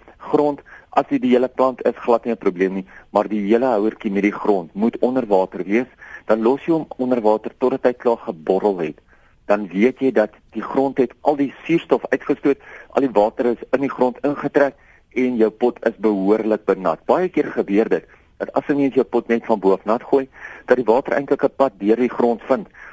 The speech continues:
dwars deur, en dan dink jy, "My pot is nou nat,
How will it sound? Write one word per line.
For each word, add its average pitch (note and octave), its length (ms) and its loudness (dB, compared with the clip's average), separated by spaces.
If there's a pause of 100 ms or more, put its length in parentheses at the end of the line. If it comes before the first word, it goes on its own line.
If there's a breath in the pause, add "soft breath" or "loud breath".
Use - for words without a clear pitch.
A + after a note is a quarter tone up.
(140)
dwars B2+ 280 2
deur, B2 200 0
en A2 80 -2
dan G2+ 140 0
dink A#2 200 -2
jy, B2 160 2 (880)
"My A2 140 -2
pot - 260 0
is C3 200 0
nou A2 120 -2
nat, G2+ 180 0